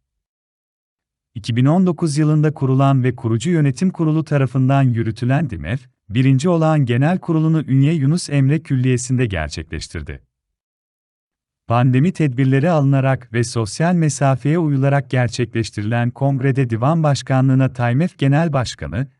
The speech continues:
ve Ünye Ordu İletişim Derneği Başkanı Şakir Gürel seçilirken divan üyeliklerine Tokat İletişim Derneği Başkanı Hüseyin Kömür ve Ordu İnternet Gazetecileri Derneği üyesi Cengiz Keskin seçildi.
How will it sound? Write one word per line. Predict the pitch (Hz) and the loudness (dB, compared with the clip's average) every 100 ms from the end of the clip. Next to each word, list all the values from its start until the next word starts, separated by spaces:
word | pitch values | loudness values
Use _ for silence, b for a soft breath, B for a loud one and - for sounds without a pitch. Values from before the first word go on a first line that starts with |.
| - | -6
ve | 113 117 | -4 0
Ünye | 131 131 127 | 2 4 4
Ordu | 135 165 175 | 2 0 0
İletişim | 175 151 131 139 - 175 | 0 0 -2 -4 -2 0
Derneği | 156 131 135 147 | 2 2 2 2
Başkanı | 131 131 - 139 139 | 0 -2 -2 0 0
Şakir | - 139 131 131 185 | 0 -2 -2 0 -2
Gürel | 147 147 165 | 0 0 -2
seçilirken | - 156 - 139 123 131 135 127 | -2 -4 -2 -2 -2 -2 0 0
divan | 117 131 180 | 0 0 0
üyeliklerine | 156 139 131 - 127 135 | 2 0 0 -2 0 2
Tokat | 131 127 - 175 | 0 -2 -2 -2
İletişim | 151 135 131 - 175 | -2 -2 -2 -4 -2
Derneği | 160 135 131 139 131 | 2 2 2 2 2
Başkanı | 127 117 - 135 113 | -2 -2 0 2 0
Hüseyin | 104 - 131 170 | -2 0 0 0
Kömür | - 120 123 120 113 | -2 0 0 0 -2
ve | 120 | -4
Ordu | 120 151 165 | 0 0 0
İnternet | 185 160 151 143 151 - | 0 0 2 2 2 0
Gazetecileri | - 127 139 143 120 135 139 | -2 -2 -2 -2 -2 0 0
Derneği | 135 135 135 151 | 0 2 2 2
üyesi | 175 123 90 - 123 | 0 -2 -4 -4 -4
Cengiz | 117 120 127 180 | -2 0 0 -2
Keskin | - 131 - 175 | -2 -4 -2 -4
seçildi. | 147 85 - 76 67 | -2 -6 -8 -12 -12